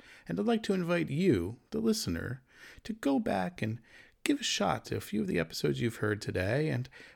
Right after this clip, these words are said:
perhaps a few of the tales that you didn't hear today. We've got a bunch of episodes out there, and we'd love to have you hear them.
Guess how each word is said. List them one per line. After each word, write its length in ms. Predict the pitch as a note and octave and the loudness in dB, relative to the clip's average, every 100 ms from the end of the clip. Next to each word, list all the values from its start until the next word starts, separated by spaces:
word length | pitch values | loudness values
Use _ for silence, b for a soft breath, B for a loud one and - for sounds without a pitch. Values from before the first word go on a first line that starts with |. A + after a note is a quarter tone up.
| - | -4
perhaps 280 | F#3 F#3+ | -2 0
a 40 | F#3 | -2
few 200 | - F#3+ | 4 4
of 80 | F3+ | 4
the 80 | |
tales 440 | F3+ - F#3 F3+ E3 | -2 -2 0 0 -2
that 140 | - | -4
you 60 | F3+ | 0
didn't 280 | C4 B3+ A#2+ | 4 4 4
hear 180 | F#2+ | 0
today. 440 | F2+ - E2 E2 - B B B B B | -2 -4 -4 -4 -6 B B B B B
We've 140 | - - | -14 -2
got 160 | F2+ | 0
a 40 | F2+ | 2
bunch 260 | F#2 A2 | 2 0
of 80 | C#3 | 0
episodes 500 | D3 D3 - D#3 C#3+ | 0 0 0 0 0
out 240 | D#3 D#3+ - | -2 -2 -4
there, 320 | G2+ G2+ - | -4 -4 -6
and 120 | C3 | -6
we'd 160 | G2+ G2+ | -6 0
love 200 | C3+ C#3+ | 0 0
to 100 | C#3 | -2
have 240 | B2+ G#2+ G#2 | -4 -2 -2
you 100 | F#2+ | -2
hear 240 | - F#2+ | -2 -4
them. 320 | - - - | -6 -10 -14